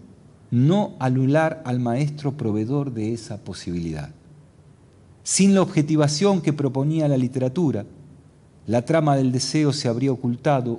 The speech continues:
una y otra vez. Habría sido más que difícil comprender, por ejemplo, el límite entre un mediador interno y otro externo.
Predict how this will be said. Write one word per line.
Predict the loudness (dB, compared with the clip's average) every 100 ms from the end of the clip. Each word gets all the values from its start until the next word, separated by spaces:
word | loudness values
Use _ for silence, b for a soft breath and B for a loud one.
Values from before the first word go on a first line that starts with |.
| -4
una | -2 -2 -4 -6 -10 -18 -6
y | 0
otra | 0 0 -2 -2
vez. | -4 -6 -14 -20 B B
Habría | 0 2 2
sido | 0 2 4
más | 2 2
que | 0
difícil | 0 0 0 0 2
comprender, | 0 2 0 2 2
por | 2 0
ejemplo, | 2 0 2 4
el | 6
límite | 6 6 6 4
entre | 2 2 2
un |
mediador | 4 4 4
interno | 4 2 4 4 4
y | 2
otro | 2 -2
externo. | 2 4 6 4 0